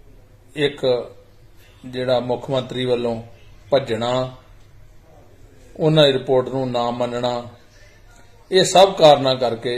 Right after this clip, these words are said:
ਕੇਜਰੀਵਾਲ ਜੀ ਲੋਕਾਂ ਨੇ ਤੁਹਾਡੇ 'ਤੇ ਭਰੋਸਾ ਜਤਾਇਆ ਵਾ ਤੇ ਆਸ ਕਰਦੇ ਹਾਂ ਵੀ ਤੁਸੀਂ ਪੰਜਾਬ ਦੇ ਗ੍ਰਹਿ ਮੰਤਰਾਲੇ ਦੀ ਵਾਗਡੋਰ ਸ੍ਰੀ ਕੁੰਵਰ ਵਿਜੇ ਪ੍ਰਤਾਪ ਜੀ ਨੂੰ ਦੇ ਕੇ ਤੇ ਬਹੁਤ ਹੀ ਜਿਹੜਾ ਇਹ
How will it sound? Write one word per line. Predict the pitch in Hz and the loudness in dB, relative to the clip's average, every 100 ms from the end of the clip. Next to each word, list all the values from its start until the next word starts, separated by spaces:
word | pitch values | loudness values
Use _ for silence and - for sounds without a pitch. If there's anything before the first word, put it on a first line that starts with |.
| 120 - - | -6 -10 0
ਕੇਜਰੀਵਾਲ | 135 127 127 123 117 | 2 2 2 2 2
ਜੀ | 117 | 0
ਲੋਕਾਂ | 127 113 117 113 | -4 -4 -4 -4
ਨੇ | 117 | -2
ਤੁਹਾਡੇ | 123 113 | -4 -2
'ਤੇ | 110 | -6
ਭਰੋਸਾ | 120 123 - 104 | -4 -6 -4 -6
ਜਤਾਇਆ | 101 98 107 113 | -6 -6 -2 -2
ਵਾ | 123 123 - - - - - - - _ | -2 -6 -10 -20 -20 -20 -20 -20 -20 _
ਤੇ | 220 - | -12 0
ਆਸ | 151 160 160 | 6 6 4
ਕਰਦੇ | 160 135 127 143 | 4 4 4 0
ਹਾਂ | 143 139 | 2 0
ਵੀ | 143 | -4
ਤੁਸੀਂ | 139 143 131 139 135 117 - _ - _ - - - | -6 -6 -4 -4 -6 -10 -20 _ -20 _ -20 -16 -6
ਪੰਜਾਬ | 139 135 131 131 127 | 0 6 8 6 4
ਦੇ | 135 127 - - - 151 | 0 -2 -6 -16 -20 -4
ਗ੍ਰਹਿ | 135 147 156 | 6 6 6
ਮੰਤਰਾਲੇ | 143 127 127 123 123 | 2 -2 2 2 2
ਦੀ | 117 | -2
ਵਾਗਡੋਰ | 120 113 117 117 123 117 | 0 2 2 0 -4 -4
ਸ੍ਰੀ | 135 123 | -6 -8
ਕੁੰਵਰ | 113 127 127 123 | -8 -6 -4 -6
ਵਿਜੇ | 123 120 120 | -6 -4 -6
ਪ੍ਰਤਾਪ | 123 123 117 110 107 | -8 -4 0 0 0
ਜੀ | 113 | -8
ਨੂੰ | 113 | -8
ਦੇ | 110 110 107 | -6 -8 -8
ਕੇ | - 123 127 - - - _ - - _ - _ - - - - - - - - - - | -6 -6 -6 -12 -20 -20 _ -20 -20 _ -20 _ -20 -20 -20 -20 -20 -20 -20 -20 -10 -4
ਤੇ | 135 | -4
ਬਹੁਤ | - 139 165 202 190 | 0 6 8 10 8
ਹੀ | 156 | 4
ਜਿਹੜਾ | 147 143 139 | 6 8 8
ਇਹ | 135 131 | 6 0